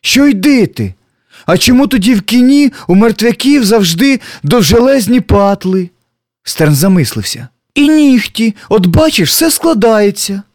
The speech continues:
А ти не боїшся мертвяків?" грайливо вимовив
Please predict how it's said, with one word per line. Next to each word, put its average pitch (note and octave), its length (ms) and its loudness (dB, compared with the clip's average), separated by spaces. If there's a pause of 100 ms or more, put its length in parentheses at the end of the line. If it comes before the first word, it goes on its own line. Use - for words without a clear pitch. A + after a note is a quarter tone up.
(180)
А D3 100 -6
ти F3+ 140 2
не F3 120 4
боїшся A#3 520 2
мертвяків?" E3 680 -2 (300)
грайливо F#3 520 2
вимовив F#3+ 520 0